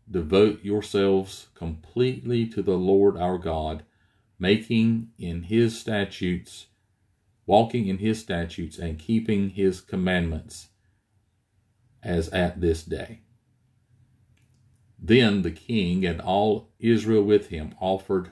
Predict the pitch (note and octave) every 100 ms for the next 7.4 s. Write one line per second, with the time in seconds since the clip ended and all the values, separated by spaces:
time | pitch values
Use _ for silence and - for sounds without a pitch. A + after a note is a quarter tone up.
0 | - - G#2 G#2+ - E2+ F2 E2 E2+ -
1 | F2 D#2+ - G2 F2+ E2+ E2 F2+ E2+ D#2
2 | D#2 _ _ _ _ _ _ _ _ _
3 | _ - A#2+ B2 F2 F#2+ G#2 - F#2 F#2+
4 | - G#2 E2+ E2 - G2 G2 F2 F2+ F#2+
5 | - F2+ E2 D2+ E2 F#2 E2 G#2 G2+ E2
6 | F2+ - _ _ _ _ _ - E2+ E2
7 | F2 G2+ G2+